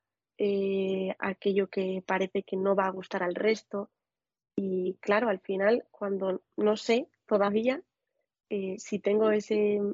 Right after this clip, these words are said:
esas figuras modelos, porque al final también necesito modelos para irme construyendo y para ir experimentando, que a mí me parece que la adolescencia es una etapa de mucha es-,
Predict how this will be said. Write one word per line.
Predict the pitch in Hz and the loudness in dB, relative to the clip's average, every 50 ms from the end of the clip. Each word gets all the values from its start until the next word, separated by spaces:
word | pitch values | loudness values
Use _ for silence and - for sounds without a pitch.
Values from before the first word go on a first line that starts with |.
| - - | -6 -8
esas | - 202 - 214 - | -6 -2 -2 -2 0
figuras | - 214 202 202 214 214 208 - | 2 2 4 6 6 4 4 2
modelos, | 202 190 185 185 214 233 247 285 311 - | 0 0 2 4 4 4 4 2 0 -2
porque | - 196 - - 185 | -6 -8 -6 -6 -10
al | 180 | -10
final | - - - 190 196 | -8 -8 -8 -4 -2
también | 220 226 233 226 214 202 _ _ _ _ _ - | 0 2 2 2 0 0 _ _ _ _ _ -2
necesito | 208 196 - 196 185 190 - - 185 | -2 0 0 -2 -6 -6 -6 -4 -4
modelos | 185 180 170 180 185 233 269 240 180 180 - | -4 -2 -2 2 2 2 4 2 0 -2 -6
para | - - 202 190 185 180 180 185 - _ _ _ - | -8 -8 -6 -4 -4 -6 -6 -8 -12 _ _ _ -2
irme | - 208 196 190 185 | -2 0 0 0 -2
construyendo | - 190 185 - - - - 180 190 226 247 233 202 | -2 -6 -6 -8 -8 -6 -2 2 4 4 4 4 2
y | 185 | 0
para | 180 - 185 185 185 | 0 -2 0 0 0
ir | 190 190 - _ _ _ _ _ _ _ _ _ - | -2 -2 -4 _ _ _ _ _ _ _ _ _ -2
experimentando, | 220 - - 214 202 190 180 180 180 175 214 233 247 214 185 185 | 0 2 4 4 4 6 4 2 2 4 4 4 4 2 -2 -4
que | - 180 | -6 -6
a | |
mí | 185 190 196 | -4 -4 -4
me | 202 | -2
parece | 202 196 196 190 185 196 | -4 -4 -6 -6 -10 -8
que | - 196 196 190 - - | -6 -6 -6 -6 -8 -8
la | - 196 196 | -4 -2 0
adolescencia | 190 190 185 185 - 196 185 196 | 0 -2 -2 -2 -4 -6 -4 -4
es | 185 - | -6 -4
una | 196 190 | -4 -4
etapa | 180 - 190 - 185 180 | -4 -4 -4 -4 -4 -4
de | 185 | -4
mucha | 185 185 185 - 190 | -4 -4 -4 -6 -8
es-, | 185 | -10